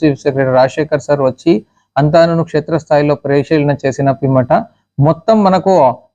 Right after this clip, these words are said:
ఇంకా కూడా అదనంగా ఎనిమిది వేల మెట్రిక్ టన్నుల యూరియా కావాలి అని రిక్వెస్ట్ చేస్తే ప్రభుత్వం దానికి ఒప్పుకుంది. So, ఇంకా రానున్న, ఆ, పది రోజుల్లో మనకు నిరంతరంగా యూరియా వస్తూ ఉంటుంది కనుక రైతులు ఎవరు కూడా ఆందోళన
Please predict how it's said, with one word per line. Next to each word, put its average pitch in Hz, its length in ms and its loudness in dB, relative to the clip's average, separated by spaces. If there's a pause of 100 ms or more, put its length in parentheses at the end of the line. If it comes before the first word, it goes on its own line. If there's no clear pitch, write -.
ఇంకా 175 300 4
కూడా 208 220 2
అదనంగా 180 360 -2
ఎనిమిది 165 360 0
వేల 160 220 2
మెట్రిక్ 156 360 -4
టన్నుల 151 220 0
యూరియా 143 300 2
కావాలి 151 500 0
అని 147 240 -4
రిక్వెస్ట్ 139 440 -4
చేస్తే 175 420 -2 (140)
ప్రభుత్వం 147 460 -2
దానికి 143 540 0
ఒప్పుకుంది. 156 560 -2 (380)
So, 175 260 4
ఇంకా 165 400 2
రానున్న, 180 440 0 (260)
ఆ, 151 460 2 (100)
పది 147 200 2
రోజుల్లో 165 400 0
మనకు 156 320 -4
నిరంతరంగా 165 920 2
యూరియా 151 420 2 (100)
వస్తూ 160 240 -10
ఉంటుంది 147 380 -4
కనుక 139 440 -2 (400)
రైతులు 170 360 2
ఎవరు 180 200 2
కూడా 175 500 2
ఆందోళన 156 720 -2